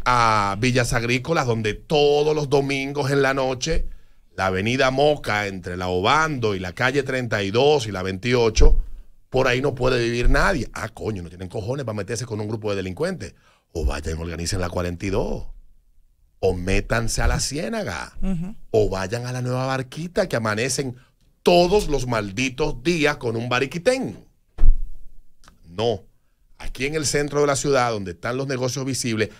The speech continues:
Speaker 1: a atropellar a gente que, si bien puede haber, estar cometiendo una violación, cerrarle un negocio por quince, una semana a una persona es un maldito abuso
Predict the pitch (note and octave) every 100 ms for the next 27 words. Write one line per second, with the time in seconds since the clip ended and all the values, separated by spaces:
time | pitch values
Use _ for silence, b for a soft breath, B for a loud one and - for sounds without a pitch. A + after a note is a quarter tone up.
0 | B B2 B2+ B2 B2 C3 B2+ A#2+ C#3+ E3+
1 | E3 E3 D#3+ - A2+ B2 C#3+ D3 D#3 C#3+
2 | D3+ - A#2 - C#3+ D3 D3 C3 D3 C3+
3 | - B B - E3+ F3 D#3 D3 D3 -
4 | B2+ A2+ B2 - _ - - B2 - B2+
5 | D3+ D#3+ C#3 C#3 C#3 B2+ B2+ B2 G#2+ E2+
6 | E2+ - E3 C3 F#2+ E2 b b b -
7 | E3+ E3 B2 B2 A2+ A#2+ G#2+ F#2 G2 C3
8 | B2 C3+ A2+ D3+ C3 B - C#3+ C#3+ -
9 | D#3 D3+ B2+ G#2 G2 G#2+ B2+ - A#3+ -
10 | - E2 G#2 G2 - -